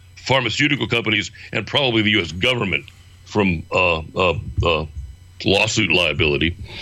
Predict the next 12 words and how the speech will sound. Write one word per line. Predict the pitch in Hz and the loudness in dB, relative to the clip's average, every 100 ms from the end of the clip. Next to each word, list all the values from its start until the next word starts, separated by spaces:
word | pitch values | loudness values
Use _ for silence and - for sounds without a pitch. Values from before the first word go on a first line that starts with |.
| - - - 220 | -14 -16 -12 0
<clears throat> | 254 220 175 113 | 4 6 6 4
But | 95 123 117 - - - - - - - - | 2 0 -2 -14 0 2 2 -8 -14 -12 0
we | 120 127 | 4 4
have | 127 | 4
known | 123 135 139 104 76 - - - - - - | 4 4 4 2 0 -6 -18 -20 -20 -20 -6
since | - 107 | -4 0
the | 107 | 0
beginning | 107 92 117 156 165 160 | -2 0 2 2 2 0
of | 113 | 0
the | 107 | 0
nineteen | 123 131 139 131 | 0 0 2 2
hundreds | 117 139 101 92 - - | 4 2 2 0 -2 -8